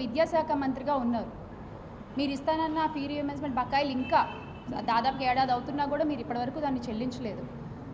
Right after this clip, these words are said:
సరే, మీరు జిల్లాలోకి వచ్చారు, వచ్చినప్పుడు ఆ విద్యార్థుల్ని కలిసి ఒక చిన్న మాట ధైర్యం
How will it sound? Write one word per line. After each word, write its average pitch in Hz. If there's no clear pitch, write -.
సరే, 339
మీరు 339
జిల్లాలోకి 339
వచ్చారు, 349
వచ్చినప్పుడు 359
ఆ -
విద్యార్థుల్ని 302
కలిసి 240
ఒక 320
చిన్న 415
మాట 311
ధైర్యం 330